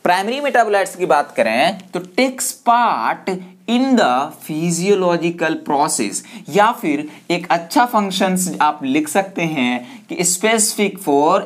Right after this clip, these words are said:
any function, specific for,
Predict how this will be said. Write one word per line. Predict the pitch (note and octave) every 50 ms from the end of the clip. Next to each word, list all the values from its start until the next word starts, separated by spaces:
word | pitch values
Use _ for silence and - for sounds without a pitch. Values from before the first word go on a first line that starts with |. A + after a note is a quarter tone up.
| -
any | D3 C#3 B2+ C3 C3+ C#3 C#3 -
function, | D#3+ D#3 D#3+ E3 E3+ E3+ - - D#3+ D3+ C#3+ B2+ A#2 A2 G#2 A2+ A#2+
specific | - - - - C#3+ D3+ D#3+ D#3 - - - - E3+ E3+ C#3+ A#2 - - - -
for, | - C3 B2 A#2 A#2+ C3 D3